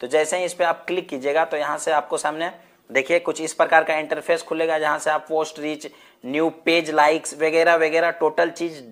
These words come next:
देख सकते हैं, ठीक है। तो अब, अब बात आ जाता है कि इसको जो है कि ये ऑप्शन किन्हीं किन्हीं में नहीं आ रहा होगा, तो किस में कैसे आएगा? तो इसके लिए आपको क्या करना है कि सबसे पहले अपना Facebook खोलना है। Facebook खोलने के बाद देखिए help and support में जाना है,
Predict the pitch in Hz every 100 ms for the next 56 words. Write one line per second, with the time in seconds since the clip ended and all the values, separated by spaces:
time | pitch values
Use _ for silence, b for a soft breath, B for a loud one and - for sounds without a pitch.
0 | 104 143 139 113 - - 98 92 b b
1 | _ 175 156 123 - - 175 180 - 175
2 | 180 151 160 170 180 175 170 170 165 160
3 | - 180 175 175 165 165 165 - 165 165
4 | 165 165 180 160 156 - 180 170 165 160
5 | 165 170 160 165 160 147 139 143 113 104
6 | 104 117 117 - - _ - 156 165 180
7 | 180 B B B _ 151 151 175 170 170
8 | 175 - b b _ 131 156 - 180 175
9 | 170 180 175 170 170 175 165 170 - 156
10 | 170 165 165 156 165 160 156 156 175 160
11 | 165 160 156 156 160 175 160 160 156 160
12 | 160 151 151 147 147 165 165 160 156 -
13 | - 160 160 160 160 160 170